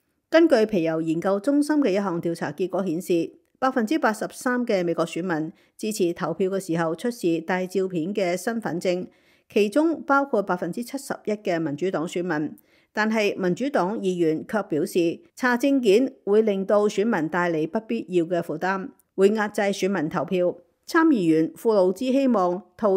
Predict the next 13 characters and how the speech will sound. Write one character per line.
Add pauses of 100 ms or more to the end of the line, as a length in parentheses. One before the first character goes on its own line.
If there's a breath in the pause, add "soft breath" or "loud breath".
恩
用
核
彈
摧
毀
咗
冗
長
辯
論
程
序，